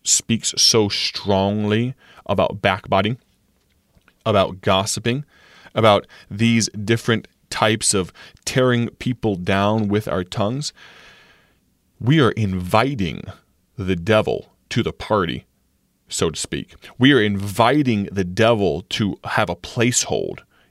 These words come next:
in our lives when we tear other people down, because we are vocalizing,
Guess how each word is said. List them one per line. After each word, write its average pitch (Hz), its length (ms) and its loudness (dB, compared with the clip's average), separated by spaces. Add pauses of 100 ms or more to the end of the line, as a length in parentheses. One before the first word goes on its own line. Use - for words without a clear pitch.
(120)
in 117 200 2
our 98 260 2
lives 95 500 0 (280)
when 104 180 0
we 98 160 0
tear 117 480 0
other 104 180 2
people - 380 -8
down, 92 300 -2
because 101 360 0
we 107 200 0
are 95 100 4
vocalizing, 95 880 0